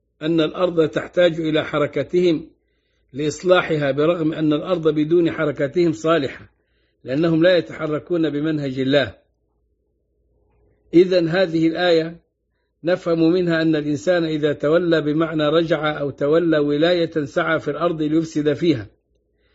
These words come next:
فكأن الفساد في الأرض أمر طارئ وينتج من سعي الإنسان على غير منهج من الله،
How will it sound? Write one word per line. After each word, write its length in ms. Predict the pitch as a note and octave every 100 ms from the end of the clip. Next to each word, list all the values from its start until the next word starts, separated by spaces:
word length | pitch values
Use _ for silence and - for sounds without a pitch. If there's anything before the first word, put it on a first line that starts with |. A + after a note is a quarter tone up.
| _ _
فكأن 440 | B2 A2+ D#3 F3
الفساد 520 | D#3+ C#3+ C#3+ F3+ E3 D3
في 120 | D3
الأرض 300 | D3+ F3 D#3+
أمر 340 | D#3+ E3+ D3+
طارئ 360 | C#3+ F3+ F#3+ D3+ - _ _ _ _ _ _ _ _
وينتج 480 | B2+ D#3+ E3 E3 D3+
من 160 | D3+ D3
سعي 340 | D#3+ D#3+ D#3
الإنسان 500 | D3+ D3 C3+ E3+ E3+
على 240 | D3 D3
غير 320 | C#3+ F3 E3+ D3+
منهج 420 | E3+ D#3+ D3+ D3+
من 220 | D3 D3+
الله، 420 | C#3+ E3 D#3+ G#2+